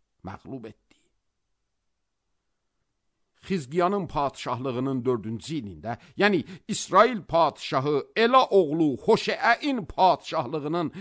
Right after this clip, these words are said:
yeddinci ilində, Aşor padşahı Şəlmənneser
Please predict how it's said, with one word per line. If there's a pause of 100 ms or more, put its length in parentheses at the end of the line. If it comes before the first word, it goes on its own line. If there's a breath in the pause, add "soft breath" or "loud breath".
yeddinci
ilində, (600)
Aşor
padşahı (180 loud breath)
Şəlmənneser